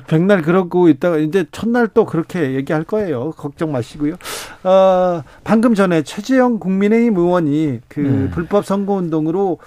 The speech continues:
Speaker 1: 재판에 넘겨졌다, 기소됐다고 이렇게 보도해 드렸는데요.
Speaker 2: 네.
Speaker 1: 어,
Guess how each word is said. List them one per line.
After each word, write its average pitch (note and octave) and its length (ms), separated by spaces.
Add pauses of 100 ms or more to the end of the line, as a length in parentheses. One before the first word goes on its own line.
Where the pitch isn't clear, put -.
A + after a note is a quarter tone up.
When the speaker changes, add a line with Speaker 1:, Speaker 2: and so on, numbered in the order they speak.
(120)
Speaker 1:
재판에 G3 420
넘겨졌다, C3+ 720
기소됐다고 D3 800
이렇게 C3 640 (600)
보도해 D#3+ 400
드렸는데요. D3+ 880 (100)
Speaker 2:
네. F2+ 340
Speaker 1:
어, D3 460